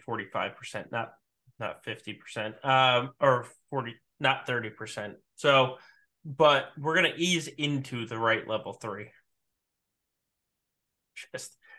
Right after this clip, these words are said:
we just need L three fallen. <laughs> Um, yeah, for three v three, we're gonna kinda even, ease into it, because in three v three, you're mostly using G Ls to kill G Ls anyway, so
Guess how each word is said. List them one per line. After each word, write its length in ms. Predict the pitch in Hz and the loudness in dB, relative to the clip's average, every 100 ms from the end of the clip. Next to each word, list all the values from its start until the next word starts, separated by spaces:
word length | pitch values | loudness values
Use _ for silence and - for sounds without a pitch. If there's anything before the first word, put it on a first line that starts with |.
| - _ - - | -20 _ -8 -8
we 60 | |
just 320 | 135 147 131 | -2 -2 0
need 200 | 135 117 - | -2 -2 0
L 280 | 123 120 | 0 0
three 320 | - 123 113 110 | -6 -6 -4 -4
fallen. 680 | - 117 104 104 110 123 - _ _ | -4 -2 -2 -2 -6 -8 -10 _ _
<laughs> 80 | - - _ _ _ _ _ _ _ _ _ _ _ _ | -6 -6 _ _ _ _ _ _ _ _ _ _ _ _
Um, 540 | 139 135 127 123 123 - _ _ _ _ _ _ _ _ _ _ _ _ _ | 4 6 8 6 4 -8 _ _ _ _ _ _ _ _ _ _ _ _ _
yeah, 240 | 175 151 135 | 6 6 4
for 160 | 185 | 2
three 220 | 190 233 | 2 0
v 140 | 220 190 | 0 0
three, 200 | 170 160 | 2 2
we're 140 | 143 | 2
gonna 240 | 135 147 143 | 0 -2 2
kinda 260 | 156 139 127 | 2 2 0
even, 360 | 135 123 127 - - | -2 0 -4 -6 -2
ease 280 | 165 170 156 | 0 2 0
into 320 | 151 131 117 | -2 -2 -2
it, 100 | 107 | -2
because 460 | 135 139 131 131 - | -2 -2 -2 -4 -12
in 100 | - | -12
three 180 | 160 220 | 0 0
v 180 | 180 143 | 4 2
three, 180 | 151 147 | 4 4
you're 100 | 135 | 6
mostly 320 | 139 135 135 | 4 2 0
using 320 | 131 123 127 | -2 0 -6
G 200 | 110 120 | -2 2
Ls 220 | 117 113 113 | 4 2 -4
to 60 | - | -2
kill 180 | 120 | -2
G 200 | 113 117 | 0 0
Ls 260 | 110 107 107 | 2 2 0
anyway, 420 | 120 113 104 104 | -2 0 -2 -4
so 440 | 104 120 113 107 | -4 -2 0 -2